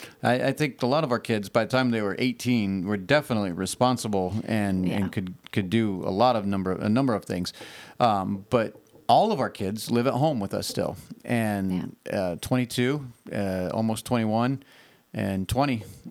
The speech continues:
Speaker 1: almost twenty, uh,
Speaker 2: Right.
Speaker 1: live with us. And their eighteen-year-old still live, and they, they love living with us, and we treat them, we try to respect them. We don't have any issues with them. Uh, we give them their space. They, they honor us. They, it's, it's a wonderful thing when it works out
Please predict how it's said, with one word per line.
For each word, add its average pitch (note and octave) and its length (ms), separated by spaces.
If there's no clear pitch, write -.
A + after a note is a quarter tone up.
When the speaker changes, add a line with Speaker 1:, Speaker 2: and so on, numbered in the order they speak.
Speaker 1:
almost A2+ 220
twenty, G2 240
uh, G#2+ 340
Speaker 2:
Right. - 60
Speaker 1:
live D3 200
with - 180
us. G#2 160
And A#2 100
their A#2+ 100
eighteen-year-old B2 580
still B2 200
live, G#2 160
and A2 160
they, A2+ 140
they G#2 160
love G#2+ 260
living D#3 220
with D#3 140
us, F3+ 300
and G2+ 400
we G#2 120
treat C3 340
them, C#3 200
we A2 120
try A2+ 240
to A2+ 80
respect A2+ 460
them. C#3+ 280
We A2 120
don't A2+ 200
have G#2+ 300
any G#2 240
issues A2+ 340
with C3+ 180
them. C#3 280
Uh, F#2 360
we G2+ 100
give A2+ 160
them A2+ 140
their G#2+ 140
space. B2+ 600
They, G#2+ 260
they G2 180
honor G#2 380
us. C#3 340
They, F#2+ 300
it's, - 180
it's - 220
a A#2+ 60
wonderful E3+ 580
thing F3+ 300
when C3 160
it G#2 100
works B2 300
out A2+ 300